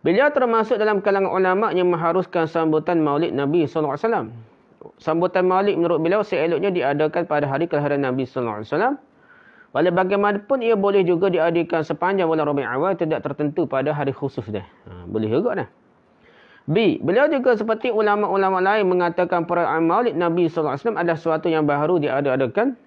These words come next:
dalam masyarakat Islam sebelum terwujud dah. Ia tidak pernah disambut oleh seseorang pun dari kalangan as-salafus salih pada tiga abad pertama yang mulia. C. As-Sakhawi telah menyebutkan dalam kenyataannya itu apa yang lazimnya dilakukan semasa sambutan maulid.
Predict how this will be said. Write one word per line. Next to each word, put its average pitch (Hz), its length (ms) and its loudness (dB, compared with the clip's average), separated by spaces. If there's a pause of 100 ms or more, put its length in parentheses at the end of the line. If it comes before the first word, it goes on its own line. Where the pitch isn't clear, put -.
dalam 160 240 0
masyarakat 143 320 -4
Islam 131 400 -2
sebelum 135 320 -2
terwujud 123 320 -2
dah. 104 160 -6 (640)
Ia 151 80 0
tidak 202 240 2
pernah 262 320 2
disambut 233 400 2
oleh 220 240 4
seseorang 208 640 0
pun 214 240 2
dari 208 240 4
kalangan 185 320 2
as-salafus 170 720 -2
salih 175 320 0
pada 160 240 0
tiga 220 240 -2
abad 160 240 0
pertama 156 560 -2
yang 180 160 0
mulia. 139 560 0 (880)
C. 170 320 0 (480)
As-Sakhawi 226 560 0
telah 269 160 2
menyebutkan 220 560 2
dalam 196 240 2
kenyataannya 180 640 0
itu 240 160 0
apa 190 320 0
yang 175 160 2
lazimnya 175 560 2
dilakukan 165 640 0
semasa 160 480 0
sambutan 151 560 0
maulid. 139 320 0